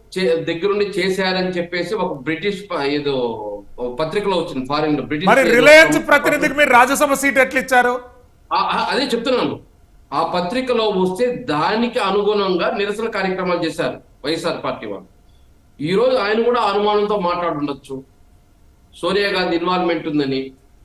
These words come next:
Speaker 1: అదేవిధంగా కాంగ్రెస్ తప్పుడు కేసులు పెట్టలేదు. జగన్మోహన్ రెడ్డి గారిని, ఏదైతే రాజశేఖర రెడ్డి గారిని ఓదార్చాలంటే, రాజశేఖర రెడ్డి గారు ఓ చా-, చావుకి చనిపోతే, ఆయన చ-, మరణాన్ని తట్టుకోలేక చనిపోయిన మనుషుల్ని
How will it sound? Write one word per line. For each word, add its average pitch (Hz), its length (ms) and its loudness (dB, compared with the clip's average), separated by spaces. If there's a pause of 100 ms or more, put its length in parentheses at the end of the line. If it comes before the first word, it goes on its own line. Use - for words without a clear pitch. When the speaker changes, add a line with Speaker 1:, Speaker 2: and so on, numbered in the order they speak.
(100)
Speaker 1:
అదేవిధంగా 208 480 0
కాంగ్రెస్ 208 260 0
తప్పుడు 196 260 -2
కేసులు 190 260 -2
పెట్టలేదు. 190 320 -2
జగన్మోహన్ 190 600 0
రెడ్డి 180 160 -2
గారిని, 175 380 0
ఏదైతే 185 240 -4
రాజశేఖర 185 420 -4
రెడ్డి 185 160 -2
గారిని 170 180 0
ఓదార్చాలంటే, 156 1040 -2 (480)
రాజశేఖర 220 460 0
రెడ్డి 208 180 0
గారు 202 200 0
ఓ 180 300 -2 (200)
చా-, 151 420 0
చావుకి 175 540 0
చనిపోతే, 190 880 -2 (200)
ఆయన 170 140 0
చ-, 147 640 -2
మరణాన్ని 180 600 -2 (340)
తట్టుకోలేక 190 840 -2
చనిపోయిన 170 280 0
మనుషుల్ని 160 720 0